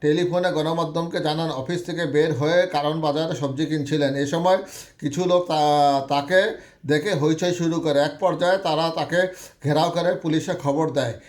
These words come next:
এরপর তেজগাঁও থানা পুলিশ, আহ, গিয়ে তাকে গে-, আহ, উদ্ধার করে। সেখান থেকে তাকে ডিবি কার্যালয়ে নেওয়া হয়েছে।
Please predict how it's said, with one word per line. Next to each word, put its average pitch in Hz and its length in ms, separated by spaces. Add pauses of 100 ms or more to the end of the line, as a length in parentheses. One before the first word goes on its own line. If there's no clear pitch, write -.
(140)
এরপর 196 360
তেজগাঁও 175 480
থানা 165 240
পুলিশ, 160 440
আহ, 139 580
গিয়ে 165 260
তাকে 165 300
গে-, 151 280
আহ, 135 640
উদ্ধার 156 280
করে। 180 280
সেখান 156 360
থেকে 165 200 (480)
তাকে 151 240
ডিবি 156 280
কার্যালয়ে 160 440
নেওয়া 147 240
হয়েছে। 127 480